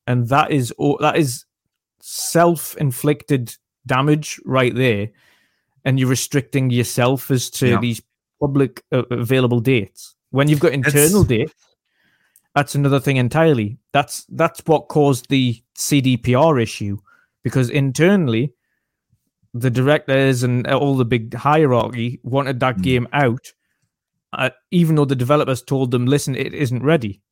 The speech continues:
Speaker 1: That was an
Speaker 2: Yeah.
Speaker 1: internal struggle. It
Speaker 2: Yeah.
Speaker 1: wasn't because they'd give a date. They said, "It isn't ready. We can't meet the date that you've got in mind,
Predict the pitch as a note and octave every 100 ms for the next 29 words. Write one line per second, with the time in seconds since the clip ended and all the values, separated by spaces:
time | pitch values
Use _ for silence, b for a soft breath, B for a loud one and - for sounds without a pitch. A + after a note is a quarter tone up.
0 | _ _ _ _ - C#3 D3+ B2+ C3 B2
1 | D3+ F3 D3+ - A#2+ G#2 F#2+ _ _ _
2 | _ _ C#3 C#3 E3+ F#3 E3 D#3+ C#3+ B2+
3 | A#2+ F3+ F3 A2+ C3+ - F#3 D3 D3 C3+
4 | A#2 D3 - G3+ G3+ C3 A2 B2 F#3 -
5 | - B2 - G3 G3 E3+ E3 - C#3 C3+
6 | C3 B2+ B2+ E3 F3 D3 A2+ A#2 A2 A2
7 | A2+ A2